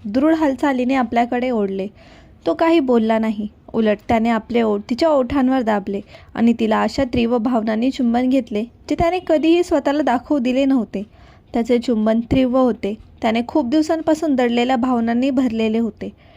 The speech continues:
गीतांजली त्याच्या ओठांवर हळुवारपणे थांबली. तिचे हात त्याच्या छातीवर उडत होते आणि तो तिला भिंतीकडे पाठ करत होता. त्याचे हात तिच्या शरीरावर फिरत होते.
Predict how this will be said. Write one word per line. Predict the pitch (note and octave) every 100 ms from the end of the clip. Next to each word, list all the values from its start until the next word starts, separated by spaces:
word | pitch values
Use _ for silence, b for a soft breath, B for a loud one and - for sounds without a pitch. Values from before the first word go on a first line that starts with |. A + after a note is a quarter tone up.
| b b -
गीतांजली | A#3 A3+ A3 A3 G#3
त्याच्या | A3+ A3+ B3
ओठांवर | A#3+ B3 D4+ C#4+ C4 C#4
हळुवारपणे | D4 D4 D#4+ F4+ D#4+ C#4 D4
थांबली. | C#4+ G#3+ F#3+ F#3 - _ _ _ - - - _ _ - b b b -
तिचे | B3 A#3+
हात | A3+ G#3 G3+
त्याच्या | - A3 A#3+
छातीवर | C4 A#3 A3+ A3+ B3+
उडत | A#3+ A3+ A3+
होते | A3+ G#3+ G#3+ B B -
आणि | C4+ D4
तो | D#4
तिला | D#4 C4+ C4+
भिंतीकडे | B3 D4 C#4 D#4+ D4+ C#4+
पाठ | C#4+ C4+ B3 -
करत | A#3 A3+ A3+
होता. | G#3+ A3 A3 b b b -
त्याचे | A3 A3+
हात | A3+ G#3+ G#3 A#3
तिच्या | A3 B3+
शरीरावर | C4+ A#3 A3+ A3 C4
फिरत | - B3 A#3+ A#3+
होते. | G#3+ G3+